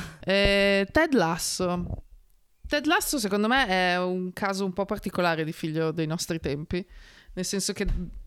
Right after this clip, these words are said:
allora, dal-, all'inizio soprattutto si è posto in una s-, come serie, in un mood di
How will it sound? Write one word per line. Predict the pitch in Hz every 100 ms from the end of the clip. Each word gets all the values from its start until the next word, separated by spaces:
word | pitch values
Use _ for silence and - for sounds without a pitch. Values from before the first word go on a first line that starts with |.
| - -
allora, | 160 131 - _ _ _ _ _ _ _ _ _ _ -
dal-, | - 165 165 175 180 170
all'inizio | 180 175 175 202 202 - 196 196 190 - _ _ _ _ - _
soprattutto | - 175 165 - 202 196 _ 202 202 208 _ _ _
si | - -
è | 170 - _
posto | 214 214 - - 220
in | 208 180
una | 180 175 175 170 175
s-, | - 202 - _ _ _ -
come | 208 185
serie, | - 180 170 175 180 175 -
in | 185
un | 180 180 190
mood | 214 208 175 202
di | 170 185 185